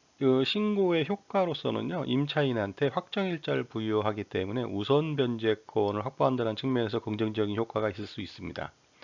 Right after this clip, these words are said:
그러나 이러한 신고라는 것이요, 나중에 임대인을 옥죄기 위한 방법이 된다면 문제가, 문제가 아닐 수 없습니다. 임대차 삼법 두 번째 내용은요,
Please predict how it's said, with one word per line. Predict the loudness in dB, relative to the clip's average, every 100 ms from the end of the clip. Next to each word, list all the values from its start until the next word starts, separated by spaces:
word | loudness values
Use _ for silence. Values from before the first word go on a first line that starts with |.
| -20 -20 -20
그러나 | -4 2 4 4 2 -8 -20 -20 -2
이러한 | 6 8 8 4
신고라는 | -2 -2 0 2 4 6 4 4 4 2
것이요, | 0 0 0 0 0
나중에 | -2 0 -2 0 0
임대인을 | 2 2 4 6 6 6
옥죄기 | 2 0 0 0 4
위한 | 4 4
방법이 | 2 0 2 0
된다면 | -2 0 0 0 -2
문제가, | -4 0 0 0 -4
문제가 | -4 0 2 4
아닐 | 2
수 | -2 -4
없습니다. | -4 -4 -4 -2 -4 -8 _ _ _ _ _ _ _ _ _ _ _ _ _ _ _ _ _
임대차 | -2 2 2 0
삼법 | -2 -2 0 -2 0
두 | -2 0
번째 | -2 0 0
내용은요, | 2 0 -2 -2 -2 -4